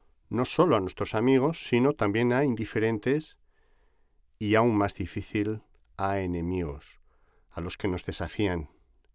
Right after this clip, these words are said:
y no nos caen bien. Compasión para todos, porque todos los seres son como nosotros.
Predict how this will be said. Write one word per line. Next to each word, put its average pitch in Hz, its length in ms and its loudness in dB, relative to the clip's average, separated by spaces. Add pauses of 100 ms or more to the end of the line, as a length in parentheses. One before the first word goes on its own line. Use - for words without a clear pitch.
(100)
y 98 140 -6
no 92 120 -4
nos 92 160 -6
caen 76 220 -8
bien. 69 240 -14 (2750)
Compasión 117 400 2
para 143 160 4
todos, 87 340 2 (1800)
porque 110 240 0
todos 151 260 2
los 117 140 0
seres 117 200 -2
son 101 160 -2
como 104 220 0
nosotros. 87 680 -6